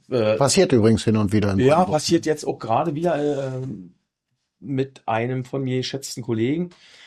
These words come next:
Speaker 1: Ähm, passiert tatsächlich immer wieder. Und insofern, äh, ist es ja nicht in Stein gemeißelt. Es gab ja in Jüterbock auch schon, äh, äh, die Bestrebung, insbesondere der S P D, mich abzuwählen. Äh, den habe ich dann gesagt, ich biete Ihnen beim nächsten Mal,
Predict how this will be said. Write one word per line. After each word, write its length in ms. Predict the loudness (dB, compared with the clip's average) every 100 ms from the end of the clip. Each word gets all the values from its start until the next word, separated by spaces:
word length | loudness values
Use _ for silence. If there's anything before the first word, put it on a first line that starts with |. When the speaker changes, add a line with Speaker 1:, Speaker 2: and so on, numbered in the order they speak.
| -14 -2
Speaker 1:
Ähm, 480 | 2 2 2 -2 _ _ _ _ _ _ _ -20 -12
passiert 300 | -8 -4 -2
tatsächlich 380 | -2 -2 -4 -4
immer 200 | -2 -2
wieder. 240 | -2 -4 _ _ _ _ _ _ _ _
Und 180 | -8 -6
insofern, 560 | -4 -2 0 0 0
äh, 280 | -2 -2 -2
ist 140 | -4 -4
es 80 |
ja 80 | -2
nicht 120 | -2
in 60 | -4
Stein 280 | 0 2 4
gemeißelt. 580 | 4 2 -2 -10 -16 _ _ _ _ _ _ _ _ _ _
Es 120 | -6 0
gab 260 | 2 2
ja 100 | 2
in 100 | 2
Jüterbock 380 | 2 2 0 0
auch 100 | -4
schon, 340 | 0 2 4
äh, 460 | 2 2 2 0 -2
äh, 40 |
die 140 | -4 -4
Bestrebung, 560 | -4 -4 -2 0 2
insbesondere 480 | 0 -4 -2 0 2
der 80 | 0
S 100 | -2
P 140 | -4
D, 180 | 0 2
mich 200 | 2 0
abzuwählen. 680 | -2 -2 -2 2 2 2 0
Äh, 640 | -4 -8 -8 -14 -20 _
den 180 | -6 -4
habe 120 | -6
ich 60 | -6
dann 120 | -2
gesagt, 240 | -2 -2 -6
ich 140 | -8
biete 220 | -8 -6
Ihnen 180 | -4 -2
beim 240 | 0 0
nächsten 420 | 0 0 -2 -4 -2
Mal, 380 | 0 2 0